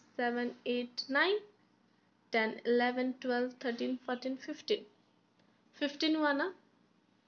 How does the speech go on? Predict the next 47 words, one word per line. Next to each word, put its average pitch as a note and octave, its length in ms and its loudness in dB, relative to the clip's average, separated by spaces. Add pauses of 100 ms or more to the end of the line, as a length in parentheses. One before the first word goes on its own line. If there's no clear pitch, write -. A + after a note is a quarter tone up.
(120)
तो A#3 200 8
ये A#3+ 200 4 (140)
टू D4 120 4
डिजिट C#4 320 2
का C#4 160 2
है, C#4 200 2
इसलिए C#4 380 0
यहाँ C#4 320 0
पे C#4+ 80 0
क्या C#4 220 4
करना C4+ 340 2
होगा, C4+ 180 2
सिर्फ F4+ 320 -2
फ़ाइव B3+ 240 6
लिखना A#3 360 0
है, - 60 -14 (220)
वन C#4 260 6
को D4+ 140 -2
बस D4 240 4
याद G#3 240 4
रखना G#3 260 -2
है, A#3 100 -2
फ़ाइव C4+ 320 2
हुआ। D#4 140 2 (720)
अब A#3 120 -4
जो D4 160 4
वन C4 240 8
है D#4 100 2
उसको D4+ 200 0
यहाँ B3+ 260 4
लिख G#3 240 2
देंगे, - 300 -6 (1000)
इसके B3+ 260 2
ऊपर, - 340 0 (640)
सिक्स C#4 240 -2
और B3+ 80 4
नाइन A3 260 2
के A3+ 120 0
ऊपर। - 300 -6 (460)
अब A#3+ 220 0
क्या C#4+ 140 6
है, D#4+ 180 0 (560)
अब B3+ 240 2
नाइन C4 380 6
और D4 120 6
सिक्स D4+ 400 -4
को D4 160 4